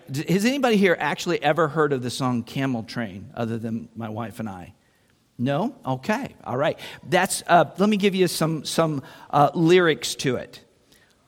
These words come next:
"Oh, get ready. Evening shadows fall. Don't you hear the Eliezer call? There's going to be a wedding, and our joy will soon begin in the evening when the camel train comes in."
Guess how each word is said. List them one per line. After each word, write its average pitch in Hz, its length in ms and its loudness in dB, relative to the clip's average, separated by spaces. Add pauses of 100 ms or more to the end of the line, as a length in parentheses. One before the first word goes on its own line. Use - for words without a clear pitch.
(220)
"Oh, 220 220 8
get 214 200 4
ready. 160 600 4 (460)
Evening 190 440 0
shadows 160 560 2
fall. 123 640 -2 (140)
Don't 190 300 0
you 220 100 0
hear 160 260 -2
the 131 160 -4
Eliezer 139 540 0
call? 107 500 -6 (840)
There's 123 220 0
going 170 260 4
to 196 60 0
be 208 140 4
a 208 60 6
wedding, 160 500 2 (400)
and 131 120 0
our 117 140 2
joy 151 380 2
will 160 100 0
soon 156 300 -4
begin 120 520 0 (300)
in 180 200 -2
the 180 200 -2
evening 131 500 -2 (200)
when 135 120 -2
the 139 80 -2
camel 151 420 -2
train 104 360 -8
comes 107 380 -8
in." 98 320 -8